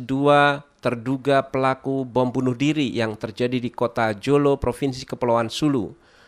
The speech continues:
Dua terduga itu merupakan perempuan warga negara Filipina. Dilansir dari kantor berita Filipina, dua terduga pelaku ini merupakan istri dari anggota jaringan isis. Sebelumnya, dua bom meledak di kota Jolo pada Senin lalu,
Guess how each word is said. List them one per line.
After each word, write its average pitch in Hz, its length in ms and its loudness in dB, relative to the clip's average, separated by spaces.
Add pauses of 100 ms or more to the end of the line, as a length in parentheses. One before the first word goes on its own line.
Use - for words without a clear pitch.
(140)
Dua 120 240 2
terduga 117 400 -2
itu 147 160 -2
merupakan 143 480 -2
perempuan 127 480 -2
warga 117 320 0
negara 117 400 0
Filipina. 123 560 0 (560)
Dilansir 139 480 0
dari 139 240 2
kantor 143 320 0
berita 127 320 -2
Filipina, 131 560 -2
dua 123 240 2
terduga 123 480 -4
pelaku 120 400 -2
ini 139 80 0
merupakan 131 560 -4
istri 156 400 -2
dari 113 240 -2
anggota 117 400 -4
jaringan 107 480 -4
isis. 113 480 -6 (720)
Sebelumnya, 156 400 2
dua 175 240 4
bom 165 320 2
meledak 151 320 0
di 131 80 -6
kota 131 240 0
Jolo 139 320 2
pada 120 240 -2
Senin 120 240 -2
lalu, 120 400 -2